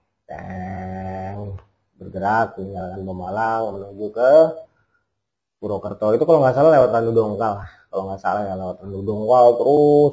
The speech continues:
hutan-hutan jati. Saat itu masih gelap sih ya, jadi gua lupa-lupa inget lah. Walaupun siangnya sih tahu gitu ya. Terus gua mubang-mubang mungkin sekitar dua tiga jam lah. Sampailah kita ke Karangreja.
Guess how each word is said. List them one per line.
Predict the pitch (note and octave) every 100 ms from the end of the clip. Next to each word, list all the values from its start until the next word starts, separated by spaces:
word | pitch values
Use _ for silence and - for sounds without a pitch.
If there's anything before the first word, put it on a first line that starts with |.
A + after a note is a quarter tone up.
| A2
hutan-hutan | G#2+ G#2 A2+ A2
jati. | A2+ A#2 C3 G#2+
Saat | A2+ B2+
itu | D#3
masih | C#3+ A#2 A#2 A2+ - -
gelap | A#2+ C#3+ -
sih | C3 G#2
ya, |
jadi | A2+ A2+ A#2 - _ _ _ _ _ -
gua | G#2 G#2
lupa-lupa | G#2 G#2 - G#2
inget | G#2 A2+
lah. | A2 - - _ _ _ _
Walaupun | - - C#3 C3+
siangnya | - A2+ G#2 C3
sih | C#3 - -
tahu | - - B2 G2+ -
gitu | - F2+
ya. | - _ _ _ _ _ _ _ -
Terus | D3+ D#3 E3 E3 D3+
gua | C3
mubang-mubang | A#2 A#2+ D3 D3 C#3+ C#3+ D#3
mungkin | D#3+ F#3 F#3
sekitar | F3+ E3+ E3+
dua | E3+ E3
tiga | D#3 D#3+
jam | D3 E3
lah. | E3 - - _ _
Sampailah | - G#2+ A2 B2 C#3 C3+
kita | A#2+ C3+ C3
ke | D3 D3+ C3 -
Karangreja. | A2 G#2+ G#2+ A2 G2+ -